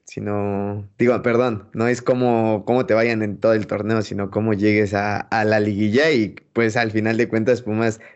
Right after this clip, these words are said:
trae racha positiva, el de cuatro partidos,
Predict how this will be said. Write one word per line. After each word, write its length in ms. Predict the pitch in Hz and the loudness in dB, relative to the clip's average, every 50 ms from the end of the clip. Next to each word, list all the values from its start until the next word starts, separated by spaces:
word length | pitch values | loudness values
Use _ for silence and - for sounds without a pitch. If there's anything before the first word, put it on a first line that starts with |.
| _ _ | _ _
trae 220 | _ 110 113 113 110 | _ 2 2 2 2
racha 640 | 110 117 117 110 - - 110 104 107 107 101 92 - | 2 0 0 0 0 0 0 2 2 0 0 -2 -2
positiva, 640 | - 113 113 107 107 104 95 - 131 160 160 147 | -2 -2 -2 0 -2 -4 0 0 2 2 4 2
el 300 | 117 104 104 101 101 98 | 2 0 -2 -4 -6 -4
de 240 | 92 104 110 104 101 | -2 0 0 0 0
cuatro 340 | - 117 117 113 - 139 98 | -2 -4 -2 0 -2 -2 0
partidos, 600 | - 104 104 104 - 110 117 127 113 104 - | 0 -2 -2 0 -2 0 2 2 2 0 -2